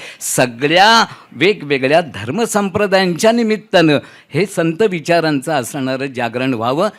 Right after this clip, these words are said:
हा संयोजकांचा सुद्धा हेतू असावा. म्हणून इथं वारकरी संप्रदाय जसा, त्यांचा विचार जसं बनगर महाराजांनी मांडलेला आहे, अ, त्यांचा विचार जसा डुंबरे सरांनी मांडलेला आहे, त्यांचा वि-, अ, तसा आपल्याला, अ,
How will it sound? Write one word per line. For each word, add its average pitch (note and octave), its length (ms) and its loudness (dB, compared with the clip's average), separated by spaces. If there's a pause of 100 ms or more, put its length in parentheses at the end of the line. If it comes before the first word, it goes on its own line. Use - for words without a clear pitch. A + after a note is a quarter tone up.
(480)
हा F#3+ 120 -2
संयोजकांचा A#3 880 0
सुद्धा G3+ 280 -2
हेतू D3+ 320 -2
असावा. C#3 460 0
म्हणून C#3+ 360 -2
इथं F3 300 -2
वारकरी C#3 540 0
संप्रदाय F#3 600 2
जसा, C3+ 400 0 (300)
त्यांचा D3 320 0
विचार E3 420 4
जसं D3+ 400 -2 (320)
बनगर C#3+ 400 0
महाराजांनी E3+ 580 2
मांडलेला C3+ 480 2
आहे, A#2 160 2 (580)
अ, B2 220 0 (180)
त्यांचा C3 280 0
विचार D#3 360 0
जसा D3 320 0
डुंबरे C3+ 600 -2
सरांनी E3 420 2
मांडलेला B2+ 420 0
आहे, B2+ 100 0
त्यांचा C#3 320 -2
वि-, C#3 240 -4
अ, C#3 240 -4 (140)
तसा E3 300 2 (260)
आपल्याला, E3+ 560 0 (300)
अ, C3 100 -12